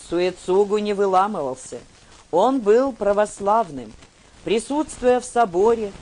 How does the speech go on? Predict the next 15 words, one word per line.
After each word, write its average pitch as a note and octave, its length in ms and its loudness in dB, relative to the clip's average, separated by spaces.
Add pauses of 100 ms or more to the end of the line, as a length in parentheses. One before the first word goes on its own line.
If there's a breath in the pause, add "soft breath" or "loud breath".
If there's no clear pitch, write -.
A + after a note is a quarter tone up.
(200)
он G3 160 0
хорошо G#3+ 440 0
понимал B3 560 0
все F3+ 280 -6
происходящее, D#3 1080 -4 (320)
и F#3 100 -4
не C4+ 140 0
только F#3 480 0
церковную E3+ 800 -4
службу. D3+ 640 -8 (540)
Теперь, B3 520 -2
молясь, A3+ 560 2
он G3+ 140 -4
невольно G3 480 0
думал E3+ 460 -4